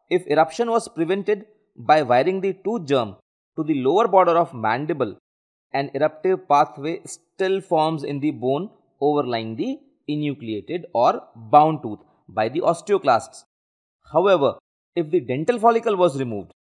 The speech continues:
then no eruptive pathway was formed. So we can say that dental follicle is also involved in bone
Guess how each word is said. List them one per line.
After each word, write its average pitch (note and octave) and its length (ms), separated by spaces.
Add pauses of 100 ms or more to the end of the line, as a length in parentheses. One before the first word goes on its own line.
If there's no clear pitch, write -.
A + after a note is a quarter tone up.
(340)
then B2+ 320
no F3+ 200
eruptive F3 380
pathway D3+ 360
was C3+ 240
formed. A2 340 (400)
So - 140
we C#3 160
can F3+ 180
say F#3 460 (240)
that C3 220
dental D3 280
follicle D#3+ 460
is C#3+ 100
also C3+ 320
involved A#2 480
in G3 240
bone C3 440